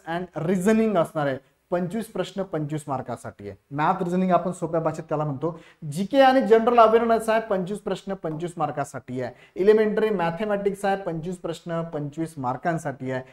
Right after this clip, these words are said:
आणि या दोघांपैकी एक लँग्वेज तुम्हाला घ्यायची आहे, इंग्लिश किंवा हिंदी, पंचवीस प्रश्न पंचवीस मार्कांसाठी. असे एकूण शंभर प्रश्न शंभर मार्कांसाठी आहे. दोन तासामध्ये म्हणजे एकशे वीस मिनिटात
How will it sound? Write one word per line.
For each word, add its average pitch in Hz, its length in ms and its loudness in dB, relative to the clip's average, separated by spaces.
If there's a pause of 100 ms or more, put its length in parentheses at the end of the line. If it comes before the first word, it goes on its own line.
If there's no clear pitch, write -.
(160)
आणि 160 220 -2
या 180 100 2
दोघांपैकी 170 680 2
एक 202 200 2
लँग्वेज 165 380 -2
तुम्हाला 151 240 -4
घ्यायची 139 340 -4
आहे, 220 100 -2 (240)
इंग्लिश 226 420 0
किंवा 226 300 2
हिंदी, 196 480 0 (260)
पंचवीस 175 300 -2
प्रश्न 180 320 -6
पंचवीस 165 420 -6
मार्कांसाठी. 151 640 -4 (240)
असे 190 280 2
एकूण 185 380 0 (160)
शंभर 202 480 6
प्रश्न 190 420 0 (240)
शंभर 185 380 0
मार्कांसाठी 160 720 -2
आहे. 165 180 -6 (120)
दोन 180 380 0
तासामध्ये 151 500 -2
म्हणजे 143 300 -4
एकशे 151 280 -6
वीस 160 280 -4
मिनिटात 147 400 -4